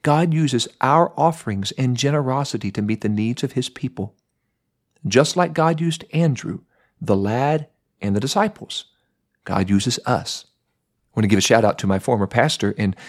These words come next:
Florida, Pastor Bill Hobson, who preached a message way back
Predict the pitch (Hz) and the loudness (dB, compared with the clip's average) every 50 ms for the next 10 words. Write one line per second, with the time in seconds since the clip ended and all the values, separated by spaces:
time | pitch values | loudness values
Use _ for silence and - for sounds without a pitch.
0 | - - - - - 110 113 151 196 175 101 - - 104 98 - - 98 92 - | -20 -20 -16 -6 0 2 4 4 4 2 0 0 0 0 0 0 -2 -4 0 2
1 | 139 123 110 101 120 139 170 - - - 110 104 - - - - - - - - | 2 2 2 2 2 2 2 2 0 -2 -2 -2 -4 -8 -18 -20 -20 -20 -2 0
2 | - 135 127 - 180 190 - - - 180 156 139 127 - 131 117 - - - 156 | 2 2 2 2 0 -2 0 0 0 2 2 2 0 0 -2 -4 -4 -4 -2 2
3 | 175 202 175 160 151 143 139 - - | 2 4 4 4 4 2 2 -2 -10